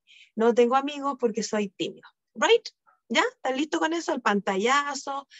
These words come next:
el screenshot, como le dicen ustedes y todo. Take a picture if you want to, or if you want to see on YouTube channel,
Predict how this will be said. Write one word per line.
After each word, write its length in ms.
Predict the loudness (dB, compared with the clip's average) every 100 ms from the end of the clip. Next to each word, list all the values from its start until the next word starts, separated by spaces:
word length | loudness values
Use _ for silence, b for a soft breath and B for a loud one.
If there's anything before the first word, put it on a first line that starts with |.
| B B _
el 400 | 0 2 2 0
screenshot, 840 | -4 -2 0 0 0 2 0 -2
como 140 | -4 -4
le 60 |
dicen 180 | -4 -6
ustedes 480 | -10 -2 -2 0 0
y 60 | 0
todo. 340 | -4 -6 -8 _ _ _ -18 _
Take 240 | -2 -2 -4
a 60 |
picture 460 | -6 -6 -4 -2 -2
if 100 | 0
you 100 | -2
want 300 | 0 -2 -4
to, 100 | -8 0
or 240 | 4 4
if 60 | 2
you 160 | 2 2
want 300 | 2 -2 -6
to 80 | -12
see 340 | -8 -6 -4 -2
on 320 | -2 -2 -2
YouTube 580 | -4 -4 -4 -4 -6 -8
channel, 540 | -8 -6 -6 -8